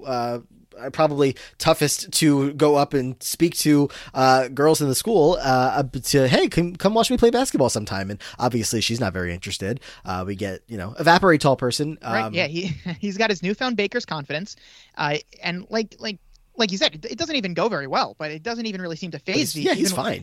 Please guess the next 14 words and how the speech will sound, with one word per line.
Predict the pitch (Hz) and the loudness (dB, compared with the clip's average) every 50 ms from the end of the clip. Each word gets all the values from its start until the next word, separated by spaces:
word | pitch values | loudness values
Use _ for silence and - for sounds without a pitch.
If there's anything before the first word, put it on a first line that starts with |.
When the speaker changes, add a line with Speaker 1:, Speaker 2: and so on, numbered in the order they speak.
| 101 - | -10 -12
Speaker 1:
fine. | - - | -10 -6
<laughs> | - | -2
Speaker 2:
even | 247 269 269 262 | 0 2 2 2
when | 233 202 185 | 0 -2 -2
Sharpay | - 214 185 - - 254 285 165 | -2 -4 -4 -2 0 -2 -2 0
does | 185 226 233 - | -2 -4 -4 -4
tell | - 165 147 | -6 -8 -6
<laughs> | |
him | 160 151 - 202 190 - 160 185 165 | -8 -6 -6 -6 -6 -4 -6 -6 -4
to | - 175 | -4 -4
evaporate | 165 156 156 151 - 160 151 156 | 0 0 0 -2 -2 -4 -10 -8
tall | - 160 147 143 | -8 -10 -10 -8
person, | - 147 147 147 - 151 151 - _ - - - | -8 -10 -10 -10 -10 -12 -12 -14 _ -20 -12 -4
which, | - 190 175 - | -2 -2 -2 -2